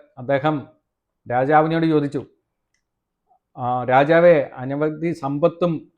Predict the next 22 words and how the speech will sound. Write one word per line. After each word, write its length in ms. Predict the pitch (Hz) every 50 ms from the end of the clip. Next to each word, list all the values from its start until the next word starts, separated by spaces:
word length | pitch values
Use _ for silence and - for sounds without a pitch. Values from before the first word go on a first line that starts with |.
| 127 127
രാജ്യവും 760 | 127 131 135 139 151 151 143 165 175 165 165 165 147 - - _ _ _ _ _ _ _ _ _ _ -
അതോടൊപ്പം 400 | 127 135 143 - - 165 160 165
തന്നെ 400 | 165 170 170 165 165 160 151 - _ _ _ _ _ _ _ -
പാണ്ഡവരെ 500 | 123 131 139 156 156 160 165 170 175 170
അങ്ങ് 200 | 165 165 165 165 165
കാട്ടിലേക്ക് 520 | 143 139 139 139 - 160 165 170 165 170 175
അയച്ചു. 300 | 170 160 147 - - - - _
അങ്ങയുടെ 240 | 123 123 135 139 143
ആഗ്രഹങ്ങളെല്ലാം 600 | 135 139 143 151 165 160 165 165 165 165 160 165 165
നടന്നു. 220 | 156 143 135 127
പിന്നെ 200 | 117 139 143 143
എന്തിനാണ് 380 | 143 147 160 165 165 165 165 160
അങ്ങ് 160 | 160 165 165
ഇങ്ങനെ 360 | 165 165 170 165 160 160 156 _ _ _ _ _ _ _ _ _ 123
ദുഃഖിച്ചിരിക്കുന്നതെന്ന്?" 840 | 131 127 - - 175 165 175 170 165 156 160 165 165 165 165 160
ചോദിച്ചു. 240 | 151 135 113 - _ _ _ _ _ _ _ _ _ _ _ _
അപ്പോൾ 220 | _ - 135 135 135
ധൃതരാഷ്ട്രർ 580 | 143 143 147 131 143 147 151 147 147 160 160
പറയാണ്, 440 | 175 165 160 160 160 156 151 131 - - _ _ _ _ -
"യുദ്ധവീരന്മാരും 1000 | 120 113 - - 143 156 160 165 170 170 165 165 160 160 160 165 156 139 123 - _ _ _ _ _ _ _ _ _ - 113
മഹാപരാക്രമികളും 1000 | 104 127 147 160 160 151 160 156 156 160 156 - 170 165 165 165 160 165 156 143
മഹാബലവാന്മാരുമായിട്ടുള്ള 1500 | 131 127 117 147 156 165 156 156 151 151 156 160 165 165 165 165 165 165 170 165 165 160 160 165 160 160 160 151 151 -